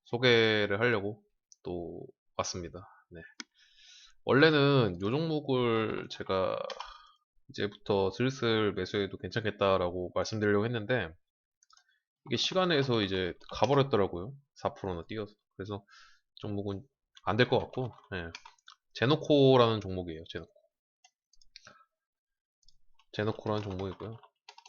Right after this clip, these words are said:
음, 얘는 어차피 단타로 나올 거기 때문에 사업 내용은 크게 설명은 안 드리고, 일단 신규주입니다.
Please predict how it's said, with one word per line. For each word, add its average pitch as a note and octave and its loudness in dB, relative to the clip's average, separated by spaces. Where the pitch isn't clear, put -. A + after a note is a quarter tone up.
음, G2+ -4
얘는 A#2+ 6
어차피 A2 0
단타로 D3 4
나올 A2 8
거기 G#2 0
때문에 G2 -4
사업 E3+ 6
내용은 B2+ 0
크게 D3+ 0
설명은 C#3+ 2
안 E2+ -2
드리고, F#2 -4
일단 G2 -4
신규주입니다. C#3 -4